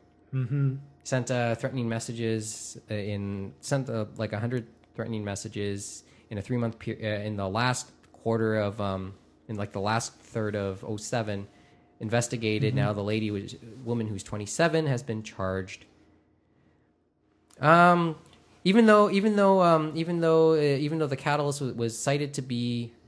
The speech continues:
Speaker 2: the dismissal of her husband, who worked at the studio, who worked as an assistant in the Otis studio,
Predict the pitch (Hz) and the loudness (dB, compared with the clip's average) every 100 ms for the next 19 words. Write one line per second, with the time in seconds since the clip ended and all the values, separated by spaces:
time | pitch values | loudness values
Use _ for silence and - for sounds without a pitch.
0 | _ 117 117 117 139 127 123 123 113 117 | _ -6 -4 -4 -4 -2 -4 -4 -4 -4
1 | 113 113 107 101 120 139 139 117 - 101 | -4 -8 -10 -2 -2 -2 -6 -6 -8 -8
2 | 98 92 90 - _ _ _ _ _ 113 | -6 -6 -8 -12 _ _ _ _ _ -2
3 | 123 135 117 110 107 107 139 123 110 107 | -2 0 -2 -2 -4 -6 -6 -6 -8 -8
4 | 104 104 101 101 - 113 147 107 104 101 | -8 -8 -8 -10 -10 -6 -2 -2 -2 -4